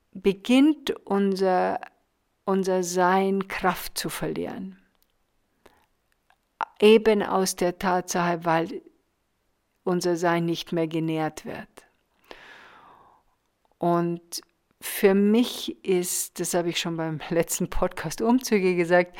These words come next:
für mich ist das Einrichten und das Umräumen ein sehr wichtiger Bereich in meinem Leben. Und ich räume auch häufig um, wenn ich merke, dass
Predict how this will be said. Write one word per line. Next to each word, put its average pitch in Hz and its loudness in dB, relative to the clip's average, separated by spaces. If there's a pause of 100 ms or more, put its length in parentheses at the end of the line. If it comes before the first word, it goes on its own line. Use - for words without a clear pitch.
(400)
für 196 0
mich 233 2
ist 269 0
das 202 0 (640)
Einrichten 214 0
und 190 -8
das 185 -4
Umräumen 185 0 (720)
ein 180 0
sehr 180 0
wichtiger 180 -2
Bereich 175 -2
in 185 -4
meinem 175 -2
Leben. 165 -2
Und - -10
ich 202 -6
räume 202 2
auch 190 -4
häufig 220 -2 (100)
um, 185 2
wenn 165 -4
ich - -10
merke, 202 -2 (720)
dass 190 -2